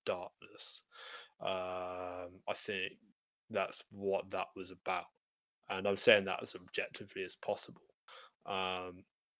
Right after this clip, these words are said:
I don't think the Steve Austin character, the best character for the record.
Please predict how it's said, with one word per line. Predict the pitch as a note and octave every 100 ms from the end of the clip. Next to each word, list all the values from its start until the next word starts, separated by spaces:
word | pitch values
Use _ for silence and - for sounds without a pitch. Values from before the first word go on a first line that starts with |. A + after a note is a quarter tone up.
| -
I | G#2
don't | G2 G#2 G2+
think | G2
the | F#2
Steve | - G2 F#2
Austin | F#2 - - G2+
character, | G2 F2+ - F#2 F2+ - _ _ _ _ _ _ _ _ _ _
the | F2+
best | F#2 F2+ - -
character | - F#2 F#2 - G#2
for | - A2
the | G#2
record. | F#2+ G2 - - -